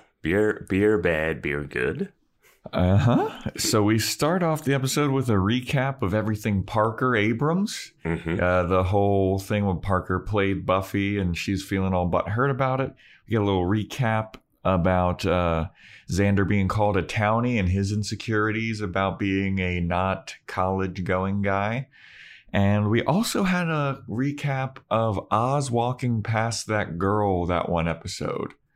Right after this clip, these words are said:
Speaker 1: I needed that. 'Cause
Speaker 2: Yeah.
Speaker 1: I, I don't normally, I was like, "Oh, should I just skip this recap or whatever?" But I was like,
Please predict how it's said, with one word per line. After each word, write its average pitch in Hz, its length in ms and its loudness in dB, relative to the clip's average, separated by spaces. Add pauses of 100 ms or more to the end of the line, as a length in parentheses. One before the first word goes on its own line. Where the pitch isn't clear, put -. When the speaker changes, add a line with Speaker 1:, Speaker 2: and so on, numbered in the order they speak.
(260)
Speaker 1:
I 98 200 0
needed 80 340 0
that. 58 200 -6 (520)
'Cause - 160 2
Speaker 2:
Yeah. 110 360 4
Speaker 1:
I, 110 40 2
I 113 40 4
don't 120 160 4
normally, 104 320 4
I 90 40 2
was 101 140 0
like, 95 140 -2
"Oh, 80 180 -2
should - 240 -2
I 107 40 0
just 98 180 -4
skip 69 200 -4
this 67 180 -6
recap 64 500 -8
or 64 80 -6
whatever?" 64 340 -6
But 69 100 -4
I 76 40 0
was 71 100 -4
like, 71 240 -4